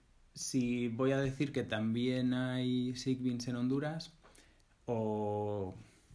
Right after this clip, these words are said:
o si lo voy a dejar así, sin especificar demasiado. En cualquier caso,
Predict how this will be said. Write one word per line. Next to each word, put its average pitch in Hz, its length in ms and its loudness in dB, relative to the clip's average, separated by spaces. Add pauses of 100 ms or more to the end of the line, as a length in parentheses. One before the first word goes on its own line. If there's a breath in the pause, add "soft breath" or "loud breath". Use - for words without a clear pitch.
(360 loud breath)
o 110 120 -8
si 107 160 -6
lo 101 80 -4
voy 98 100 -4
a 92 40 -4
dejar 85 200 -8
así, - 240 -10
sin 95 240 -10
especificar 107 480 -8
demasiado. - 320 -8 (240)
En 147 80 4
cualquier 156 260 6
caso, - 240 -2